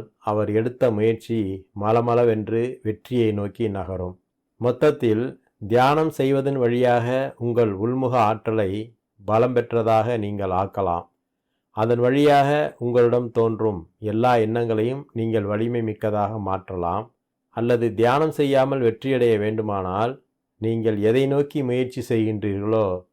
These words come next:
அந்த எண்ணத்தை எப்போதும் நினைத்து கொண்டே இருக்க வேண்டும். அப்படி நினைத்து கொண்டே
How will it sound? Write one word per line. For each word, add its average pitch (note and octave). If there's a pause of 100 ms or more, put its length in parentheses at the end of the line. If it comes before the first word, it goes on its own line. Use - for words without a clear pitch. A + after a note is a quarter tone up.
(320)
அந்த G#2+
எண்ணத்தை A#2 (600)
எப்போதும் B2+
நினைத்து A#2
கொண்டே G#2+
இருக்க G2
வேண்டும். F2+ (580)
அப்படி C3
நினைத்து C#3+
கொண்டே C3